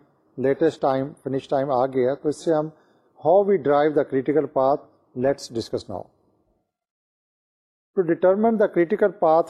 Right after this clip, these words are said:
of a network, you identify the node where the E F time and the L F time are equal. Then compare the E F time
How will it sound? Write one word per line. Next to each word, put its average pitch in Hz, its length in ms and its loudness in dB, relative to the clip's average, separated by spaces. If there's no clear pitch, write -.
of 143 280 -2
a 135 60 -4
network, 127 500 -2
you 139 160 0
identify 151 560 0
the 147 160 0
node 143 320 0
where 143 200 2
the 139 240 0
E 165 220 2
F 165 200 0
time 139 320 -2
and 135 180 -4
the 135 80 2
L 135 100 0
F 139 160 0
time 123 240 -2
are 107 140 -4
equal. 113 320 -12
Then 165 340 2
compare 175 360 2
the 170 140 2
E 165 140 4
F 165 120 0
time 165 300 0